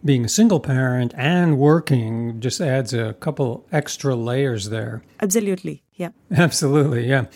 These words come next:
Speaker 1: Uh, what about the importance, let's start kind of in a completely different way than maybe talking about the schedule. What about the importance of self-care and just taking some time for yourself as a parent?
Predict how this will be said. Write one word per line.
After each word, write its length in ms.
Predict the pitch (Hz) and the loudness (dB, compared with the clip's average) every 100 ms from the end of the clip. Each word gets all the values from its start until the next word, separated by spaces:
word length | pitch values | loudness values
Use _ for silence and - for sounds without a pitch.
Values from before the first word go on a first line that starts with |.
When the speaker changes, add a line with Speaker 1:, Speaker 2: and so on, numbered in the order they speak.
| _ _ _ - | _ _ _ 0
Speaker 1:
Uh, 140 | 170 | 0
what 240 | 226 269 | 2 2
about 220 | 359 330 302 | 2 0 2
the 60 | |
importance, 600 | 226 - 175 175 165 - | 2 2 2 2 0 0
let's 220 | 190 185 - | 0 0 -2
start 420 | - 175 156 - | 2 2 2 2
kind 220 | 156 147 | 2 2
of 180 | 123 - | 0 -8
in 320 | - 190 180 | -10 -2 0
a 60 | 165 | 0
completely 420 | - 151 185 175 | 0 0 0 0
different 300 | 143 127 127 | 0 0 0
way 160 | 131 123 | 0 0
than 160 | 123 123 | -2 -2
maybe 240 | 123 120 | -2 -4
talking 320 | - 131 127 | 0 0 0
about 240 | 123 117 127 | -2 -2 -4
the 80 | |
schedule. 600 | - - 160 135 117 113 - _ - - - | -2 2 2 2 -2 -6 -12 _ -20 -12 -2
What 120 | 214 | 2
about 220 | 269 233 | 2 4
the 60 | 190 | 2
importance 500 | 151 - 175 165 - | 0 0 0 0 -2
of 140 | 120 | -4
self-care 1300 | - - - 170 165 165 - - - 165 147 117 120 | -4 -6 0 2 2 0 -10 -14 -2 2 2 2 -2
and 200 | 156 147 | -2 -2
just 240 | 202 - | -2 -4
taking 360 | - 202 233 220 | -4 -2 2 0
some 240 | - 147 | 2 -2
time 440 | 123 - 147 151 151 | -2 -4 0 2 2
for 140 | 151 | 0
yourself 800 | 135 117 - - 226 175 113 - | -2 0 0 0 2 4 2 -4
as 200 | 160 120 | -6 -6
a 60 | 120 | -6
parent? 500 | - 123 117 123 | -6 -4 -4 -6